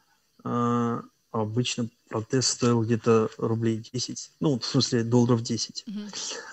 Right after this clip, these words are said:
Speaker 1: А, вот. И, короче говоря, их зубы ставил по P P S-у, десну моделировал такую.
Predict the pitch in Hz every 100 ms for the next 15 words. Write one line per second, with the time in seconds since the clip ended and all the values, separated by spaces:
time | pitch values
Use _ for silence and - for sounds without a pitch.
0 | - - _ _ - 120 120 117 117 117
1 | 110 - - _ - 110 117 - - 120
2 | 127 - 127 120 131 123 110 _ _ _
3 | _ - 113 135 113 - 120 110 - 107
4 | 120 - 135 254 - 185 160 131 - -
5 | 117 107 113 - 170 214 175 175 151 135
6 | 123 - 127 123 113